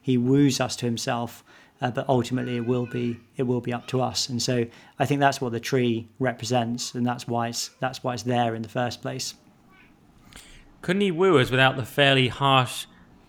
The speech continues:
Speaker 2: stick of the tree of knowledge just sat there deadly? You got the tree of life and the tree of light. I mean, I mean, did it have to be? Couldn't it, couldn't we have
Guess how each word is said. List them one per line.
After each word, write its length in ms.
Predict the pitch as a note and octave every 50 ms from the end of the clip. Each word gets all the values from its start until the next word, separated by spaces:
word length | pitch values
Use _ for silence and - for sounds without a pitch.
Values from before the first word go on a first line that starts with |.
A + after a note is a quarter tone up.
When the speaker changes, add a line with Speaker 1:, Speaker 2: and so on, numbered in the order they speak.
| - - -
Speaker 2:
stick 540 | - - - - - D#3+ C#3 A2+ - - - -
of 200 | C3 A#2 A2 G#2+
the 220 | A#2+ A#2 A#2 A2+
tree 400 | - - - - C3+ B2+ B2 A#2+
of 120 | A#2 G#2+ G#2+
knowledge 280 | A#2+ B2 A#2+ A#2 G#2
just 200 | - A2+ - -
sat 280 | - - C3 B2 - A#2+
there 520 | A2+ A2 A2 G#2+ G#2+ - - - - - - - - - - - C3+
deadly? 520 | G#2+ - B2 A#2+ A#2+ - A2 A2 G#2+ G2 - - _ - - _ _
You 80 | - B2+
got 80 | D3 D3+
the 60 | C#3+
tree 220 | - - D3 C3+
of 100 | C3 A#2
life 340 | A#2 C3 B2+ B2 A#2+ A2+ -
and 100 | B2+ A#2+
the 40 | A#2
tree 220 | - - B2+ A#2+ A#2
of 80 | G#2
light. 180 | A2+ B2+ B2+ B2+
I 20 |
mean, 360 | B2 A#2+ A#2+ C#3 C3 C3+ - - - - - - - - - - - _ _ - - - - - _ - - - -
I 40 | -
mean, 220 | C3+ C#3 C#3 C3 C3
did 300 | C3+ - C3+ B2+ C#3+ D3
it 100 | E3 C3+
have 160 | D3 D3+ -
to 80 | -
be? 140 | D3 D3 D3
Couldn't 240 | C#3+ - E3+ F3+ F3
it, 160 | D#3+ D#3 D3
couldn't 200 | - E3+ E3 D#3+
we 120 | D#3 D#3 D#3
have 160 | D3 C3